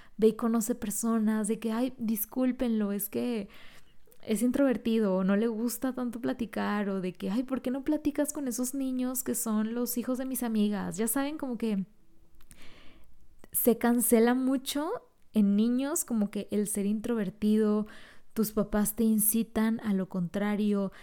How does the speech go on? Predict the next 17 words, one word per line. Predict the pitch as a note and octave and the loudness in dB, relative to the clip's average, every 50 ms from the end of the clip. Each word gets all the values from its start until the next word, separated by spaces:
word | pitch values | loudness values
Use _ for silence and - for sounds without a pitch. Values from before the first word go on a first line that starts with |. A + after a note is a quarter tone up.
| - - - | -20 -18 -10
se | - - - A3+ | -6 0 2 4
disculpan | G3+ G3+ F#3 - - - - A3+ A3+ A3+ G#3+ - A#3 A#3 A#3+ A3+ | 4 4 2 2 0 0 2 2 2 2 2 2 0 0 2 2
porque | - A3+ G#3+ - G#3+ G#3 | 2 0 0 0 -2 -4
tú | G#3+ - - G3 G3+ G3+ G#3 G#3 A3 A3 | -4 -4 -4 -2 -2 0 0 0 0 2
no | G#3+ G#3+ G#3+ G#3 | 2 4 4 4
hablas | G3+ G3+ G3+ G3 F#3+ F#3+ F3+ - | 4 2 2 2 2 0 0 -2
tanto, | - - A3 A3+ A3+ A3+ G#3+ - G#3+ G3+ G3 G3 - | 0 2 4 4 4 4 2 2 2 2 2 2 0
y | - G#3+ G3+ | 0 0 0
yo | F3+ A3 A3+ - | 0 0 -2 -2
con | C#4 C#4 C#4+ | -2 -2 -2
eso | C#4+ C4+ - D4 D4 | -2 -2 -2 -4 -4
me | D4 C#4 | -4 -4
siento | - - G#3+ G#3 G3+ - A#3+ - - - - - | -2 0 0 0 0 -2 -4 -6 -6 -14 -18 -8
tan | - B3 B3 B3+ | -4 -2 -2 -2
identificada, | C#4 D4 D4 B3+ G#3+ G3+ G#3+ G#3 G3 F3+ - - F3+ F3 F3 F#3 G3+ A3+ | -2 -2 -2 -2 -2 -2 -2 -4 -4 -6 -4 -4 -2 -2 0 -2 -2 -2
o | A3 G#3 | -2 -2
sea, | - - G#3 G3+ G3 F#3+ G3 | 0 2 2 2 2 0 -2